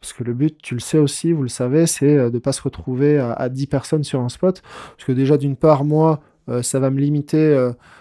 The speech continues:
au niveau de mon attention que je pourrais porter à chacun des surfeurs. Puis deuxièmement, j'ai pas envie non plus de, de véhiculer de mauvaises, euh, de mauvaises, une mauvaise image de, tu vois, de ma façon de voir le surf. C'est-à-dire que moi, quand je voyage, je voyage pas avec un bus et quarante personnes pour arriver sur un spot et,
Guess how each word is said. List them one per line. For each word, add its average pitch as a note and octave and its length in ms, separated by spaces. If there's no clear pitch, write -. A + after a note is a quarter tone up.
au B2+ 80
niveau C3 280
de C3+ 120
mon C3 220
attention C3+ 440
que D3 120
je - 80
pourrais C3+ 280
porter - 340
à B2+ 80
chacun C3+ 340
des B2+ 80
surfeurs. F3 540
Puis C3 120
deuxièmement, C3 600
j'ai B2 100
pas B2 140
envie B2 220
non C3 140
plus D3+ 220
de, B2 260
de C3 80
véhiculer C3 500
de C3+ 100
mauvaises, C3 480
euh, A#2+ 140
de B2+ 160
mauvaises, B2+ 560
une C#3+ 100
mauvaise C#3 360
image D3 400
de, B2+ 140
tu - 180
vois, C#3+ 120
de B2+ 140
ma B2 140
façon C3 300
de C3+ 40
voir B2 160
le B2+ 80
surf. F#3+ 220
C'est-à-dire - 220
que C3+ 60
moi, C#3+ 180
quand C#3+ 160
je B2 80
voyage, D3 500
je - 60
voyage A#2 260
pas C#3+ 80
avec C3+ 180
un A2+ 60
bus C#3+ 400
et A2 40
quarante B2+ 300
personnes E3+ 460
pour C#3+ 160
arriver C#3 260
sur C#3 180
un B2+ 60
spot E3+ 380
et, B2+ 200